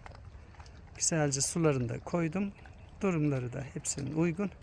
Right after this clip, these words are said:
Hasta, yaralı yok. Hepsini saydım tek tek yerinde. Afiyet olsun arkadaşlar. Yiyin bakayım güzelce.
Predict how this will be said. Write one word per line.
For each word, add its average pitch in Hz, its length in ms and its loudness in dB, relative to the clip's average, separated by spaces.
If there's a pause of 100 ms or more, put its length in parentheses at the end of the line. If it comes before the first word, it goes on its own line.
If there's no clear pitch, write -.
(760)
Hasta, 151 420 2
yaralı 143 460 4 (100)
yok. - 320 0 (240)
Hepsini 143 480 0
saydım 151 460 2
tek 156 360 -4
tek - 220 -6
yerinde. 170 440 4 (2750)
Afiyet 180 420 4
olsun 139 280 0
arkadaşlar. 131 580 -6
Yiyin 156 220 2
bakayım 131 320 -2
güzelce. 131 500 -6